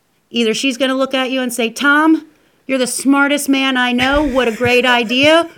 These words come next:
Or she's gonna be like, "Tom, what in the world were you thinking?" Then you can throw your hands up and be like, "Hey, Trace said seven days. If it doesn't work,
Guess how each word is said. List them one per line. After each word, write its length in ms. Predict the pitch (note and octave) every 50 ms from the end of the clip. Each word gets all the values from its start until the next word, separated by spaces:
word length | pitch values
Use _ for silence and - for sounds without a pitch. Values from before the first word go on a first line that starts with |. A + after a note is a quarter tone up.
| - -
Or 120 | F3+ F#3+
she's 160 | F3+ - G3 E3
gonna 120 | G3+ G3
be 120 | G3 G3
like, 180 | F#3+ F#3+ F3+ F#3
"Tom, 480 | - - A3+ F#3 D3+ C3 B2 B2+ C3 - _ _ _ _ _
what 400 | G3 F#3+ A#3 C#4 D4 E4+ - - A3+
in 140 | A#3+ A3+
the 80 | G#3+ G#3
world 360 | G3 F#3 A3+ A#3 A#3+ A#3+ G#3+
were 140 | G#3 A3+ A3
you 160 | A3 A3 G#3+
thinking?" 440 | G#3+ A3+ G#3+ A3 A3+ - D#4+ F4 E4+
Then 220 | C4+ G#3 A3+ A3 A3+
you 80 | A#3+
can 100 | A#3+ C4
throw 160 | - - C4 B3+
your 120 | C4 C4
hands 260 | A#3+ C4+ C4+ C#4 B3+
up 160 | C#4 C#4 C#4
and 100 | C#4 C4
be 100 | A#3 C#4
like, 180 | C#4 C#4 C#4 C#4
"Hey, 240 | D#4+ F#4+ E4 - - - _ _ _ _
Trace 320 | - - A#3 A#3 C4+ -
said 460 | - F4+ F4+ E4 D4 B3 G#3+ G#3+ - _ _ _
seven 360 | - - A#3+ A3 A3+ A3+ A3+
days. 320 | A3 G#3+ F#3 F3+ E3+ F3
If 100 | F#3+ D#3+
it 80 | G#3 G3+
doesn't 380 | - B3 B3+ A#3+ C4 C4 B3
work, 400 | A3+ B3+ C#4 C#4 C#4 C#4 - -